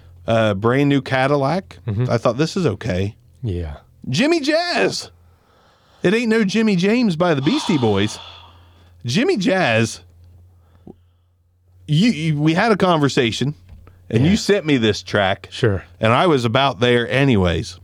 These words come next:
Speaker 2: Yeah.
Speaker 1: And you sent it to me, so I went ahead and skipped a little, you know, forward into this track from where I was at.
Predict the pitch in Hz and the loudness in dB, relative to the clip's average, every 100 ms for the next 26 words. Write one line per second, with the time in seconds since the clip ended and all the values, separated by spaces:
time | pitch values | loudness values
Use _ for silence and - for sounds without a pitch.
0 | - 101 90 82 - - - - - - | -10 -4 -4 -4 -12 -20 -20 -20 -20 -20
1 | - - 120 147 165 160 156 147 139 135 | -8 -4 0 0 0 -2 0 0 0 0
2 | 156 190 190 151 143 110 - 147 135 120 | 0 0 0 0 0 -4 -4 -4 -4 -4
3 | 120 123 117 - 127 120 - - 117 101 | 0 0 -2 -4 -4 -2 -4 -2 0 2
4 | 98 95 92 92 95 - 92 - - 95 | 0 0 0 0 -2 -4 -6 -4 -2 0
5 | 92 90 92 123 127 | 0 -2 0 0 0